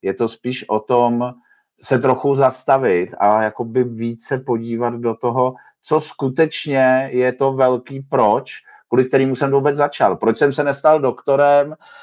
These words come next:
nebo nejsem zaměstnaný ve státní správě, ale proč jsem teda se rozhodl být podnikatelem, protože to je jako těžký řemeslo, to není jako něco jednoduchýho. Takže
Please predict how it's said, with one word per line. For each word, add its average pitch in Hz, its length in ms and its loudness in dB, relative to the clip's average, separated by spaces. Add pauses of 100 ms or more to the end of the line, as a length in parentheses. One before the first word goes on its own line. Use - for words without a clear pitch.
(160)
nebo 120 480 2
nejsem 131 360 -2
zaměstnaný 131 520 -2
ve 127 100 -4
státní 131 380 0
správě, 117 480 0
ale 120 160 0
proč 113 280 -6
jsem 113 220 -4
teda 101 280 2
se 113 180 -2
rozhodl 104 360 -2
být 107 200 -2
podnikatelem, 120 840 -2 (320)
protože 120 420 0 (140)
to 113 160 2
je 120 140 4
jako 120 320 -2
těžký 135 540 -6
řemeslo, 147 560 -4
to - 120 -12
není 139 380 -8 (420)
jako 101 380 2
něco 104 280 -2
jednoduchýho. 98 840 0 (300)
Takže 113 300 0